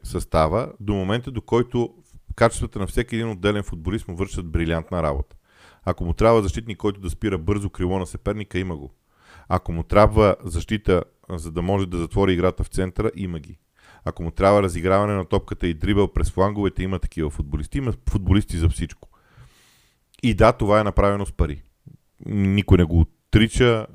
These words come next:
това е огромен факт. Но и други отбори са имали пари. Харчили са много пари. Няма да припомним, за да не се обиди някой. Много отбори са харчили пари. Подобно на Манчестър Сити или по-малко. В първия период на Манчестър Сити, на създаването на клуба,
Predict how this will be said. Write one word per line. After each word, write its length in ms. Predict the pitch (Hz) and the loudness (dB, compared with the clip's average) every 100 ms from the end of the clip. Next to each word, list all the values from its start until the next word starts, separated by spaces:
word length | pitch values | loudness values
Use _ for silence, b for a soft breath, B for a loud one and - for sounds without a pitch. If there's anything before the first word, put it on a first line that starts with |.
| - | -14
това 300 | - 82 85 | -4 0 2
е 40 | 82 | 2
огромен 400 | 76 82 95 104 | 0 0 0 0
факт. 320 | 120 123 - b b b b b | 0 -2 -4 b b b b b
Но 60 | 123 | 0
и 40 | |
други 200 | 139 180 | 4 6
отбори 260 | 139 110 85 | 10 10 10
са 120 | - | 6
имали 220 | 78 73 | 2 0
пари. 280 | - 69 69 - _ _ _ - | 2 2 0 -12 _ _ _ 0
Харчили 380 | - 131 - 95 | 8 8 6 -4
са 140 | - | -2
много 240 | 107 107 90 | -2 0 0
пари. 260 | - 67 - _ _ _ _ _ 131 | 0 -2 -6 _ _ _ _ _ -8
Няма 300 | 113 117 107 | 2 4 4
да 80 | 87 | 4
припомним, 500 | 92 - 123 117 92 | 4 4 4 2 -2
за 60 | |
да 120 | 92 | -2
не 180 | 95 92 82 _ | 0 0 -2 _
се 100 | - | 4
обиди 280 | 104 87 90 | 6 6 4
някой. 280 | 78 67 - - _ _ _ _ _ _ _ | 2 -6 -10 -20 _ _ _ _ _ _ _
Много 220 | 120 143 | 6 8
отбори 280 | 123 90 113 | 8 8 6
са 100 | - | 4
харчили 420 | - 104 - 85 | 0 0 0 -4
пари. 320 | 73 69 58 - _ _ _ _ _ | -2 -4 -4 -12 _ _ _ _ _
Подобно 420 | 95 95 104 90 | 4 8 8 6
на 80 | 80 | -2
Манчестър 380 | 78 78 - 80 | -2 -4 -4 -8
Сити 300 | - - 139 | -8 -8 -8
или 260 | - 92 | -8 -8
по-малко. 560 | 85 107 98 82 - - _ _ _ _ _ _ _ - | 2 4 4 0 -2 -12 _ _ _ _ _ _ _ -2
В 140 | 95 | 6
първия 360 | - 139 135 - | 10 10 10 8
период 320 | 110 104 - | 8 8 4
на 60 | 90 | 0
Манчестър 380 | 85 82 - | 0 -2 -4
Сити, 260 | 78 90 - | -4 -8 -6
на 80 | 87 | -6
създаването 600 | 78 78 98 113 104 90 | -6 4 6 6 2 -2
на 120 | 85 | -6
клуба, 440 | - 82 73 92 | -6 -6 2 2